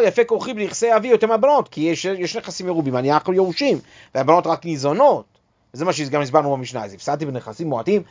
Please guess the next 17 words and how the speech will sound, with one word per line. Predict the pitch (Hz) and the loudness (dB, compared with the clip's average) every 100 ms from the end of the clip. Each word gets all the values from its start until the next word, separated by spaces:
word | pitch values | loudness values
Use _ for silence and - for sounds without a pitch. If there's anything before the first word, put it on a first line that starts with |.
| - - | -14 -8
אז | - - | -6 2
כשיש | 165 151 | 4 4
נכסים | 156 135 139 180 175 | 0 0 0 0 2
מועטים, | 151 131 - 185 | 2 2 0 -2
אז | 143 | -2
פתאום | - 165 143 | -2 -4 -2
הזכות | 123 - 175 | -2 -6 -6
שלנו | 151 165 | -2 0
נהיית | 151 151 156 _ _ _ | 2 2 0 _ _ _
פחות | - - 175 180 | -6 4 4 4
מהזכות | 151 127 - 175 | 2 0 -2 0
של | 151 | 0
הבנות, | 117 117 170 220 | 0 -2 -2 -2
זה | 143 | 0
לא | 170 | 0
הגיוני, | 190 247 233 | 0 -2 -2
ככה | 190 170 170 | -2 4 4